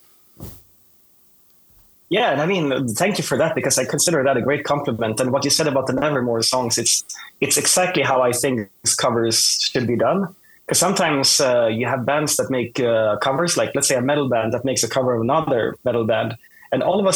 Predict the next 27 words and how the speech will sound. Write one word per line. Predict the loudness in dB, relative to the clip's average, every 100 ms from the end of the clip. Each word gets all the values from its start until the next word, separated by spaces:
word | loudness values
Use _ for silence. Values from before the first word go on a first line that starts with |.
| 2
sudden | 2 0 -2 -8 _ -4 -2
they | 0
sound | 0 2 2 0 0 0 0
like | 0 -2
the | -2 0
other | 0 2 0 -2 -2
metal | -2 0
band | 0 0 0
instead | 0 0
of | 2 0
sounding | 0 0 0 0
like | -2 -2
themselves. | 0 0 0 0 -2 -4 -14 -12 -4
And | -2
I | 0
kinda | 0 2 2
go, | 2 2
"I | 2 0
see | 0
what | 0 0
you're | 0 0
doing | 0 0 0
there | 0 -2
because | -2 -2
it's | -2 0
cool | -2
to | 0